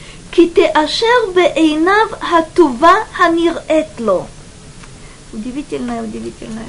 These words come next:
штука. «Теяшер беэйнав хатува ханирет ло».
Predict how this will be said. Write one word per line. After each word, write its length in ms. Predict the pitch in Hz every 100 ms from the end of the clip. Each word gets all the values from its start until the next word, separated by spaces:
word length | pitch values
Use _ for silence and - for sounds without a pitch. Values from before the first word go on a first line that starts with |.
| 233
штука. 300 | - 247 - 247 - - - - - - - - - - - - - - - - - - - -
«Теяшер 760 | 294 269 262 - - 415 415 339
беэйнав 680 | 311 - 277 269 330 359 370 - -
хатува 500 | 285 - 269 277 277
ханирет 640 | 285 269 262 - - 226 -
ло». 80 | -